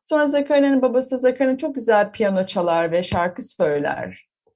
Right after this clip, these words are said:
deyince, "Aa, bize de çalsana" diyorlar. Yine böyle bir tantana. Zakarina da çok sıkılıyor ve pıt diye evden kaçıp sahile iniyor. Sonra orada işte hayali arkadaşı Kum Kurdu'na rastlıyor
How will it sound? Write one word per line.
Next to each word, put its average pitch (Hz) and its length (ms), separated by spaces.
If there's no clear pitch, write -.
deyince, 233 560
"Aa, 370 560
bize 311 220
de 311 120
çalsana" 262 560
diyorlar. 156 400
Yine 226 300
böyle 160 180
bir 147 180
tantana. 160 640
Zakarina 302 500
da 214 100
çok 370 220
sıkılıyor 202 440
ve 226 160
pıt - 240
diye 226 120
evden 269 380
kaçıp 262 260
sahile 277 500
iniyor. 123 220
Sonra 320 460
orada 269 540
işte 262 260
hayali 226 520
arkadaşı 175 540
Kum 233 240
Kurdu'na 190 380
rastlıyor 277 580